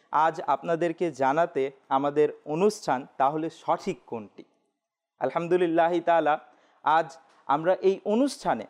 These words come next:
কোন বিষয়গুলো, আহ, কোথায় গিয়ে কিভাবে বলবো,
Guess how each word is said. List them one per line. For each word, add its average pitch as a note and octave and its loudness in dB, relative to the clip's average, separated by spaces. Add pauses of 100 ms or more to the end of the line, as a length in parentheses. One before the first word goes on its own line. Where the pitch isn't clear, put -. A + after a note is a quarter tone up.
(380)
কোন D#3 -4
বিষয়গুলো, E3 2 (300)
আহ, C#3 2
কোথায় F3 2
গিয়ে D3+ -2
কিভাবে D#3 -2
বলবো, D#3+ 2